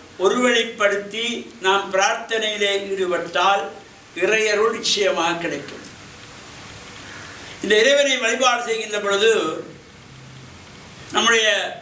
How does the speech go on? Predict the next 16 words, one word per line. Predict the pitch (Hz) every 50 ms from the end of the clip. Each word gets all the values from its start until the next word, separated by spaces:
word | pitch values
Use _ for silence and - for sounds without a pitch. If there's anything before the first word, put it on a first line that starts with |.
| - - - - 180
மெய், | 202 240 262 269 277 277 277
வாய், | 277 262 247 254 269 277 277 277
கண், | - 233 247 247 254 254
மூக்கு, | 247 247 247 247 247 247 262 269 269 262
செவி | - 254 240 247 247 233
என்கின்ற | 233 233 233 226 226 226 220 220
ஐந்து | 208 208 - 254 269 277
புலன்களும் | 254 - 226 233 233 233 233 226 233 262 285 254 -
ஒருவழிப்பட | - 226 269 285 285 269 262 254 - 226 220 214 202
வேண்டுமா? | 196 190 185 180 175 160 - - - - - - - - - - - - - - - - - - - - - - - - - - - - - - - - - - - - - - - - - - - - - - - - - -
இதனை | - 208 240 247 247 254 254 247 220 196 190 220 254 - - - - - - - - - - - - - - - - - - - - - - - - - - - - - - - - - - -
பெரிய | 196 220 269 285 294
புராணத்திலே | 294 269 254 254 240 233 233 226 226 226 - - 240 254 254 277 294 269 - - - - - - - - - - -
சேக்கிழார் | - - 233 269 269 269 - 277 330 330 277 226 214 208 196 - - -
எடுத்து | 220 214 226 - - 254 240
கூறுவார். | - 220 208 196 196 190 180 170 - - -